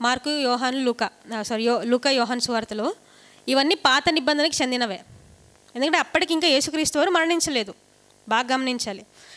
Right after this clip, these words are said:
అప్పటికి యేసుక్రీస్తు వారు ఇంకా మరణించలేదు. ఆయన మరణించనంత వరకు పాత ధర్మశాస్త్రం అమలులోనే ఉంది. కాబట్టి ఈ నాలుగు సువార్తలు కూడా ఏ కాలానికి చెందినవి?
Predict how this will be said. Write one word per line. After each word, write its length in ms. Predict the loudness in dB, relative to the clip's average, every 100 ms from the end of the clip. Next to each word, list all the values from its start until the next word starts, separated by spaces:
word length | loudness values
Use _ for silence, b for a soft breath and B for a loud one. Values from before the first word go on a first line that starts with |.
| B
అప్పటికి 400 | -2 0 0 2
యేసుక్రీస్తు 600 | 4 4 2 -2 -2 0
వారు 120 | 0 0
ఇంకా 200 | 0 2
మరణించలేదు. 960 | 2 0 -2 -2 -4 -4 -4 -4 -4 B B B -2
ఆయన 240 | 2 2
మరణించనంత 880 | 2 2 2 2 0 0 2 0 0
వరకు 280 | 0 0 -2
పాత 300 | 0 2 4 2
ధర్మశాస్త్రం 840 | 0 0 -2 0 0 0 -2 -2 -2 _ _ _ _
అమలులోనే 500 | 2 4 6 4 4
ఉంది. 360 | 2 0 -2 -6 _ -20 -20 -20 _ _ _ b b b _
కాబట్టి 280 | 0 2 2
ఈ 20 |
నాలుగు 360 | 2 2 2 2
సువార్తలు 440 | 2 2 2 -2
కూడా 280 | 0 0 0 -4 -6
ఏ 140 | 0 0
కాలానికి 420 | 2 0 0 -2
చెందినవి? 560 | -2 -2 -2 -2 -2